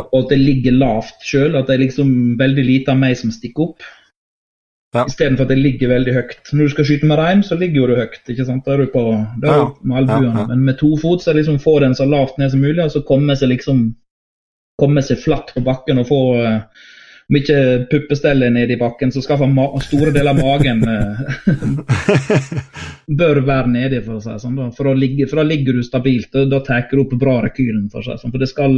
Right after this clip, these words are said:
Speaker 1: eh, da er det plutselig mye mer friksjon som skal, som skal, eh, stoppe rekylen, for å si det sånn, da. Så det, jeg har prøvd litt forskjellige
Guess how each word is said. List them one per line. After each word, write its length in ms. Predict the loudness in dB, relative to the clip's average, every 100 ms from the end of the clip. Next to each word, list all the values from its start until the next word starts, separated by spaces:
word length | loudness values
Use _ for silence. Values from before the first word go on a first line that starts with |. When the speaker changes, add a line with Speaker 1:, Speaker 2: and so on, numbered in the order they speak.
| 2
Speaker 1:
eh, 200 | 0 0 0 0
da 80 | 2
er 80 | 0
det 60 | 2
plutselig 280 | 0 2 2
mye 260 | 2 0 0
mer 140 | 2
friksjon 480 | 0 -2 -2 -2 -4
som 100 | -6
skal, 460 | -6 -4 -2 -4 -8 -16 _ _ _ _ _ _ _ _ -20 -20 _ _ _ _ _ _ -6
som 120 | -2
skal, 180 | 0 0 -2
eh, 400 | -2 -2 -2 -2
stoppe 320 | 0 0 0 0
rekylen, 340 | 2 2 2
for 100 | 0
å 60 | -2
si 60 |
det 100 | -2 0
sånn, 140 | 0
da. 80 | 0 -8 -16
Så 100 | -6
det, 140 | 0 2 2 2 2 0 -2 -2
jeg 140 | -2
har 80 | 0
prøvd 220 | 0 0
litt 140 | -2 0
forskjellige 640 | 2 2 4 4 4 2